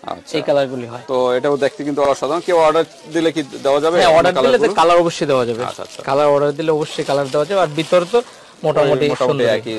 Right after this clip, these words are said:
Speaker 2: হুম,
Speaker 1: ডিজাইনের
Speaker 2: একই
Speaker 1: ভিতরে?
Speaker 2: সিস্টেমে।
Speaker 1: আচ্ছা।
Speaker 2: আমাদের নিত্য নতুন প্রোডাক্ট সবসময়
Speaker 1: প্রাইস
Speaker 2: থাকে।
Speaker 1: কিরকম?
Speaker 2: এটার প্রাইস থাকবে আজকের ভিডিওর জন্য মাত্র চোদ্দশো টাকা।
Speaker 1: চোদ্দশো টাকা।
Speaker 2: Only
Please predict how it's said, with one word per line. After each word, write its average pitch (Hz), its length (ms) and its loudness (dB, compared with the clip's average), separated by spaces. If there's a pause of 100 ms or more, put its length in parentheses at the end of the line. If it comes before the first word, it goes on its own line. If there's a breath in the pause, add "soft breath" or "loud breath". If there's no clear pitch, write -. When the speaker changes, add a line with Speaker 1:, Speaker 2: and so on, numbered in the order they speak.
Speaker 2:
হুম, 131 100 -6
Speaker 1:
ডিজাইনের 110 300 -8
Speaker 2:
একই 98 140 -8
Speaker 1:
ভিতরে? 123 160 -6
Speaker 2:
সিস্টেমে। 170 300 -8 (200)
Speaker 1:
আচ্ছা। - 200 -16 (520)
Speaker 2:
আমাদের 151 300 -2
নিত্য 175 160 -8 (100)
নতুন 190 220 -4
প্রোডাক্ট 160 240 -4
সবসময় 127 180 -8
Speaker 1:
প্রাইস 147 240 2
Speaker 2:
থাকে। 110 100 -2
Speaker 1:
কিরকম? 117 160 -8 (720 loud breath)
Speaker 2:
এটার 180 220 2
প্রাইস 196 240 4
থাকবে 190 180 -2 (100)
আজকের - 340 -4
ভিডিওর 160 300 2
জন্য 143 140 -4 (160)
মাত্র - 220 -4 (180)
চোদ্দশো 135 360 -6
টাকা। 101 160 -12
Speaker 1:
চোদ্দশো 131 420 -4
টাকা। 98 160 -6
Speaker 2:
Only 165 160 -4